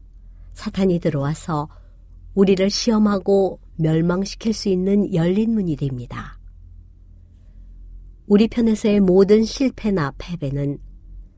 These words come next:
사탄에게 그리스도를 비방할 기회를 제공합니다. 타락한 인류 가운데 반역을 선동하기 위하여 사탄은 하나님을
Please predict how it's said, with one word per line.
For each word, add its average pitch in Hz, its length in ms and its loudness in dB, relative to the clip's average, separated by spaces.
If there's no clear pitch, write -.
사탄에게 151 760 -4
그리스도를 170 760 0
비방할 185 540 -4
기회를 175 580 -2
제공합니다. 156 960 -8
타락한 208 840 0
인류 180 360 2
가운데 147 680 -4
반역을 180 580 2
선동하기 196 760 0
위하여 147 540 -2
사탄은 135 720 -6
하나님을 135 720 -4